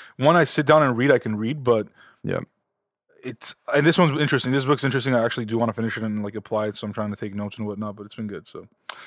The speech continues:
Speaker 1: what are you
Speaker 2: Nice.
Speaker 1: reading?
Speaker 2: I just finished, uh, Ikigai,
Speaker 1: Okay.
Speaker 2: um, which wa-, is, is p-, pretty much, like, a Japanese way of life, I
Speaker 1: Okay.
Speaker 2: guess, and
Speaker 1: What
Speaker 2: more
Speaker 1: does it
Speaker 2: so for,
Speaker 1: mean?
Speaker 2: like,
Speaker 1: You know what it
Speaker 2: happy-,
Speaker 1: means?
Speaker 2: happiness, like, like, achieving a, like, a long life,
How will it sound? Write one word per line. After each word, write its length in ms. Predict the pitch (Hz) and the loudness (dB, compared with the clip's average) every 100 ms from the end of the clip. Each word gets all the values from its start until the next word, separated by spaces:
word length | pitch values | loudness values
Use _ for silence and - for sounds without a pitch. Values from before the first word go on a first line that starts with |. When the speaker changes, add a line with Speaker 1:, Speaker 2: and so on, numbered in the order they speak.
| - _ | -20 _
Speaker 1:
what 100 | 117 | 0
are 40 | 113 | 2
you 80 | 113 | 2
Speaker 2:
Nice. 40 | |
Speaker 1:
reading? 280 | 104 98 92 _ _ _ _ _ 110 | 2 -2 -8 _ _ _ _ _ -4
Speaker 2:
I 60 | 110 | 0
just 140 | 110 | 0
finished, 360 | - 117 110 - | 2 2 2 2
uh, 220 | 104 95 - | 4 2 0
Ikigai, 640 | 101 - 98 95 82 104 117 _ _ _ _ 101 | -6 -6 -4 0 0 -2 -10 _ _ _ _ -8
Speaker 1:
Okay. 160 | 104 113 | -8 0
Speaker 2:
um, 540 | 95 95 90 87 82 - _ | 2 2 0 -2 -4 -10 _
which 300 | 98 95 - | -8 -6 -6
wa-, 240 | 98 95 92 | -4 -4 -4
is, 220 | 95 - - | -6 -8 -10
is 140 | 87 - _ | -10 -14 _
p-, 80 | - | -12
pretty 180 | - 104 | -6 -2
much, 160 | 95 | -2
like, 100 | 95 | -2
a 60 | 95 | -4
Japanese 880 | 85 95 90 92 92 92 87 - - _ _ _ _ _ _ _ _ _ - | 0 0 0 -2 -2 -2 -4 -8 -12 _ _ _ _ _ _ _ _ _ -8
way 320 | 104 101 101 | -2 2 2
of 120 | 90 | 2
life, 580 | 87 85 90 - - - _ - | 0 0 0 -2 -10 -14 _ -4
I 60 | |
Speaker 1:
Okay. 80 | 90 | 2
Speaker 2:
guess, 260 | 101 107 - | 2 2 -2
and 220 | 92 90 | -2 -4
Speaker 1:
What 60 | - | -2
Speaker 2:
more 100 | 101 | 2
Speaker 1:
does 120 | 98 | 4
it 40 | |
Speaker 2:
so 80 | 110 | 2
for, 60 | 104 | 2
Speaker 1:
mean? 60 | 95 | 2
Speaker 2:
like, 100 | 110 | 2
Speaker 1:
You 60 | |
know 80 | 113 | 4
what 100 | 123 | 4
it 60 | 117 | 2
Speaker 2:
happy-, 60 | |
Speaker 1:
means? 100 | 107 110 | 2 2
Speaker 2:
happiness, 640 | 104 98 95 95 - - - _ _ _ 110 | 2 2 0 -2 -6 -8 -14 _ _ _ -2
like, 140 | 110 _ | -2 _
like, 140 | 131 131 | 0 2
achieving 380 | - 131 123 120 | 4 4 6 4
a, 60 | |
like, 200 | 104 87 | 2 2
a 40 | 101 | 4
long 280 | 101 101 | 6 6
life, 380 | 98 90 98 - | 4 2 2 -4